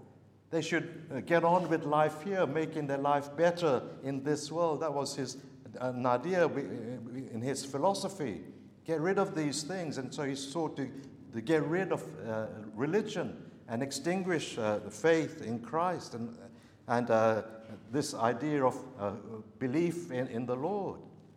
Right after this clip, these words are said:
Well, is it true? <laughs> Is it true, friends, that, uh, religion is only a crutch? Well, you only have to look at the person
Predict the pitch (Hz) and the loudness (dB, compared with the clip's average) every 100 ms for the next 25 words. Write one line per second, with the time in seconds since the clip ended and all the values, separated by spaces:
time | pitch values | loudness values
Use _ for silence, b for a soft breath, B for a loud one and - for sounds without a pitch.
0 | - - - - 101 104 101 - - 170 | -20 -20 -20 -18 -14 -10 -10 -10 -10 -8
1 | 226 226 - - - - - - - - | -8 -10 -8 -10 -10 -16 -20 -20 -20 -20
2 | - - - - 135 147 139 - 151 180 | -20 -20 -20 -8 -4 -2 -4 -2 0 2
3 | 196 190 - - - - - 151 156 160 | 0 -4 -10 -16 -18 -20 -6 0 2 0
4 | 151 127 117 120 110 107 107 104 120 127 | 0 4 4 4 4 4 2 -2 0 0
5 | 139 143 147 143 - - - 110 113 113 | 0 0 -2 -4 -10 -14 -8 -4 0 2
6 | 120 131 127 120 92 95 - 135 151 - | 2 2 0 -2 -4 -8 -2 0 0 -4
7 | - - B B B 123 139 165 180 175 | -16 -18 B B B -6 -2 0 0 0
8 | 165 139 135 175 165 - - - - - | -2 -4 -2 -2 -2 -6 -16 -20 -20 -20
9 | - - - 107 110 113 135 135 - 127 | -20 -18 -12 -6 -4 2 4 4 2 -2
10 | 127 | -2